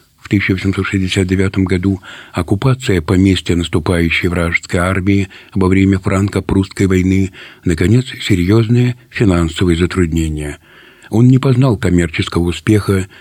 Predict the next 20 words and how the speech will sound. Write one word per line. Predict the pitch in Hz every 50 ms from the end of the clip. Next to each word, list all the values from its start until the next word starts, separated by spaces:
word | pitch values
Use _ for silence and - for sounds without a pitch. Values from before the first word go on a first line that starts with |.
| - _
при | - 95 95 95
издании | 90 82 90 95 92 92 92 90 92
своих | - - 95 92 87 - -
книг, | - 101 123 131 120 - - - - - - _ _ -
которые | - 87 - 85 82 82 82
еще | 85 82 - - 87
долго | 78 85 107 127 127 117 113
вызывали | 110 104 95 95 92 90 90 90 82
неприятие | 85 82 - - 85 80 85 95 101 - - 104 101 95 92 90 - - _ _ _ -
у | - 90
критиков. | - - 85 80 80 80 - 82 - - 85 80 - - _ _ _ _ _ _ _ _ _ _ _ _ _ _ _ _ _ _ _ _ _ _ _ _ _ _ _ _ _ -
На | 104 127 156
этой | 147 151 131
флеш-карте | - 123 120 - - 131 123 120 - - 110 104
представлен | - 92 85 - - - 120 127 131 127 120 107
роман | 90 85 82 80 85 85 85 85 78 - - - - _ _ _ _ _ -
Гюстава | - 87 82 - - 92 85 82 82
Флабера | 82 - 98 82 80 82 107 131 131 131 131 123 - - - -
«Госпожа | - 90 90 92 - - 87 80 78 82 92 98 104 101
Бовари». | 87 90 95 90 87 82 80 80 80 80 78 80